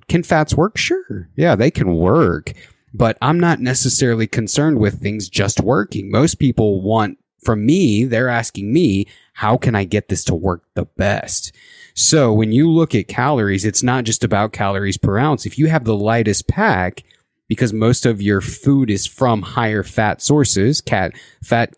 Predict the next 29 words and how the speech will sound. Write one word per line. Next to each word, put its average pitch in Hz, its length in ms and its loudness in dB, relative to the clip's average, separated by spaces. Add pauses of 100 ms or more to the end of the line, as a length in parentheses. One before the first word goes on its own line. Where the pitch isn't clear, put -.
(160)
typically 113 480 0
weighs 104 340 0
about 98 240 -2
half 120 380 -4
the 98 120 -4
amount 98 440 -2
of 90 160 -4
carbs, 107 600 -2 (520)
right? 92 280 0 (800)
You 143 180 2
may 202 140 4
have 170 180 2
sufficient 123 480 -2
carbs 110 380 0
and 110 100 -8
you 110 100 -6
won't 104 280 -10
lose, 92 320 -8 (280)
or 107 80 2
you 117 120 4
may 151 140 4
have 139 180 2
sufficient 113 440 -2
calories 107 460 0
and 107 80 -8
you 107 80 0
won't 98 260 0
lose 95 220 0
weight, 101 580 0